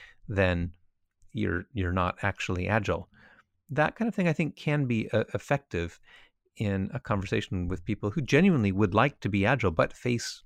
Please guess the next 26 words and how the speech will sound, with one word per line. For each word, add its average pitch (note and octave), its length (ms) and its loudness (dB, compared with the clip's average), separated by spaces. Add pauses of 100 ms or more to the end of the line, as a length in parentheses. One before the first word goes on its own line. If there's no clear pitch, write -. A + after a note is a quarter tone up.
(600)
real A2+ 240 2
challenges. - 720 -4 (640)
I A2+ 80 4
remember G#2+ 400 4
I G#2 100 4
was F#2+ 360 0
enlightened G2 480 -2 (440)
about G#2 280 0
what G2 120 4
it G2+ 60 -2
might F#2+ 180 0
be G#2 60 -4
like F#2 180 0
to - 80 -2
operate F#2 220 0
at F#2 60 -8
this F#2 100 -6
scale F#2+ 320 0
bu-, - 200 -10 (100)
at G2+ 120 -2
a F2+ 200 -2 (160)
past - 280 -4
KickCon F2 460 -2 (1040)
in G2+ 160 2
a F#2 40 0
session, G2+ 480 -2